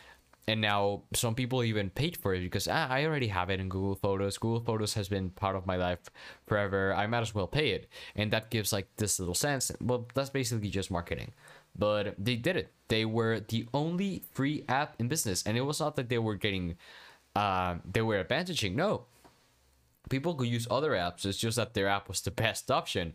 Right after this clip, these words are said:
So people, why will people be using all of the, all other apps? Well, for s-, a couple reasons, maybe. Maybe they didn't like Google Photos, or maybe they preferred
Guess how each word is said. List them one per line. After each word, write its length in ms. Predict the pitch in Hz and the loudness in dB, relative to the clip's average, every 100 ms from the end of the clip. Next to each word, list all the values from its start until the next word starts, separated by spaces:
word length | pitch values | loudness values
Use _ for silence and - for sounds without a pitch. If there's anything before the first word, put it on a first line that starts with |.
| - - - - | -12 -20 -12 -2
So 100 | 110 | 0
people, 300 | 117 113 104 | 0 0 0
why 120 | 113 | 2
will 140 | 113 | 0
people 300 | 104 107 101 | -2 -2 -2
be 240 | 90 90 - - | -2 -4 -6 -4
using 320 | 107 - 73 - | -2 -2 -2 0
all 200 | 147 151 | 2 0
of 80 | - | -2
the, 180 | 76 - | -4 -2
all 460 | - 127 117 98 - - | 0 2 2 -2 -2 -2
other 300 | 123 110 85 | 0 -2 -2
apps? 480 | 82 80 - - - - - | -4 -4 -2 -2 -4 -10 0
Well, 260 | 127 123 - - _ _ | 2 2 -4 -20 _ _
for 160 | - 175 | -2 -2
s-, 160 | 170 - | -2 -4
a 80 | 151 | -2
couple 260 | 196 185 | 0 0
reasons, 400 | 170 202 156 117 | 0 0 -2 -2
maybe. 260 | 87 87 127 | -2 0 0
Maybe 300 | 110 90 98 | 0 0 0
they 160 | 92 92 | 0 0
didn't 220 | 92 95 | 0 0
like 180 | 95 - | -2 -2
Google 200 | 104 98 | -2 0
Photos, 480 | 143 156 80 65 | 0 0 -2 -2
or 40 | 95 | -2
maybe 240 | 87 87 | 0 0
they 140 | 90 87 | -2 -2
preferred 460 | 90 - 127 120 | -2 0 0 0